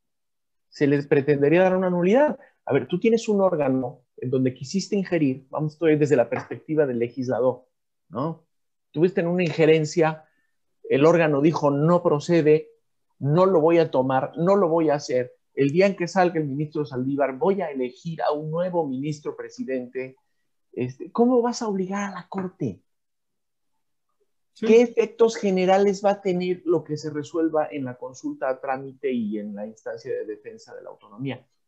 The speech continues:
Speaker 2: Inaplícalo incluso, ¿no?
Speaker 1: En aplícalo, no lo voy
Speaker 2: Sí.
Speaker 1: a hacer.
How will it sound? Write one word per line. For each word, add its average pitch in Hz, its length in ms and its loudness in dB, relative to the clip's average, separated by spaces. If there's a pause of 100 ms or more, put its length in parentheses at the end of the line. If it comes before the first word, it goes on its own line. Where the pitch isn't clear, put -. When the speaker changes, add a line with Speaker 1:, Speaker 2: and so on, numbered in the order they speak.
Speaker 2:
Inaplícalo 135 600 2
incluso, 135 360 -2
¿no? 117 240 -8 (640)
Speaker 1:
En 226 140 0
aplícalo, 262 600 -6
no 202 180 -2
lo 208 140 -2
voy 190 160 -2
Speaker 2:
Sí. 180 80 -2
Speaker 1:
a 170 40 -2
hacer. 226 400 -4